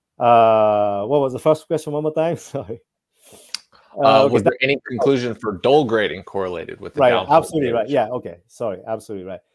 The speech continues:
Speaker 1: So, uh, we, uh, again, this is a, a little bit heading, you know, s-, several slides, you know, uh, but, uh, we had a, uh, follow-up with study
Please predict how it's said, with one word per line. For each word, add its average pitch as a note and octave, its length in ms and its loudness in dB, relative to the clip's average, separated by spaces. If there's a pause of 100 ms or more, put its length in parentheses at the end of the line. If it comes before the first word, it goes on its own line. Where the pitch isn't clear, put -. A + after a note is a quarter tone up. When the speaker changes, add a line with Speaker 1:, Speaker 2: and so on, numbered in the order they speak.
(220)
Speaker 1:
So, E3 300 4
uh, D3+ 180 8
we, D#3+ 440 0
uh, D3+ 340 2
again, D#3+ 320 -4
this D#3+ 180 -6
is D3 120 -8
a, B2+ 220 -2 (140)
a B2+ 380 -4
little D3 180 -4
bit B2+ 140 -10
heading, C3 400 -8
you A#2 140 -8
know, A2 80 -10
s-, - 340 -18
several B2+ 380 -8
slides, A2 480 -6
you G#2 80 -16
know, G#2 280 -16
uh, G#2 360 -16 (500)
but, A#2+ 260 -4 (140)
uh, A2 260 -6
we C3+ 200 -6
had E3 240 -2
a, B2+ 240 -2 (840)
uh, A2+ 220 -10
follow-up D3+ 500 0
with G#2 140 -14
study G2+ 500 -10